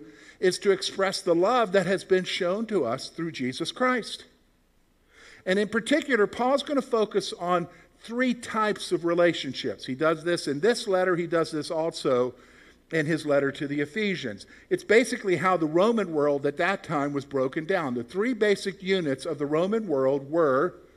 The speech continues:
the marriage relationship between husband and wife, the parent-child relationship,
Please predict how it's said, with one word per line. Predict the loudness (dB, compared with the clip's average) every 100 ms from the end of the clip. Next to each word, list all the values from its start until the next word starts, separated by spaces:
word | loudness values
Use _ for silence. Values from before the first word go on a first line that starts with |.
| _ -20 -20 _ 2
the | 4
marriage | 6 6 6 6 4
relationship | 4 4 2 0 -6 0 2 2 -2 -20 _ _ _
between | -4 0 0
husband | 0 -2 0 0
and | 0
wife, | 0 0 0 -4 -20 _ _ _ _ _ _ _ _ _ _ _ _
the | -4 -4
parent-child | -2 2 2 2 -2 0 2 4 4 4 2 2
relationship, | 2 4 2 0 -6 -6 -2 -2 -2